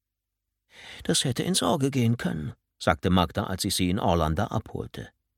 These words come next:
Wir sprechen Englisch miteinander, so ist es schon seit unserer ersten Begegnung. Magda hat zwar mal in Schweden gearbeitet, aber ihr Schwedisch ist schlecht, und das Gleiche gilt für mein Spanisch. „Aber ihr habt es geschafft“, erwiderte ich.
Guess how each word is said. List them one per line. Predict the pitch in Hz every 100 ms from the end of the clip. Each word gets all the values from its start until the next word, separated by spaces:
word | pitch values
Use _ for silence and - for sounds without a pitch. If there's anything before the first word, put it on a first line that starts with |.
| _ _ _ _ -
Wir | 147
sprechen | 139 - 131 -
Englisch | 127 104 90
miteinander, | - 82 80 80 76 67 - - - -
so | -
ist | 90 -
es | -
schon | 82
seit | 76 78 80
unserer | 80 78 92
ersten | - - 87
Begegnung. | 76 82 82 67 60 - _ _ - -
Magda | 135 143 - 120 107
hat | 123
zwar | 120 104
mal | 95 98
in | 110
Schweden | 92 101 101 92
gearbeitet, | 92 113 123 113 101 98 -
aber | 107 101 -
ihr | 123
Schwedisch | - 90 85 -
ist | -
schlecht, | - - 60 - - -
und | 80 - -
das | -
Gleiche | 85 78 82 80
gilt | 87
für | 90
mein | 85 78
Spanisch. | 73 107 82 65 - - _ _ _ _ _ _ _ _ _ _ _ - -
„Aber | 147 143
ihr | 139 117
habt | 117 87
es | -
geschafft“, | 85 - 67 - - -
erwiderte | 80 73 60 -
ich. | - -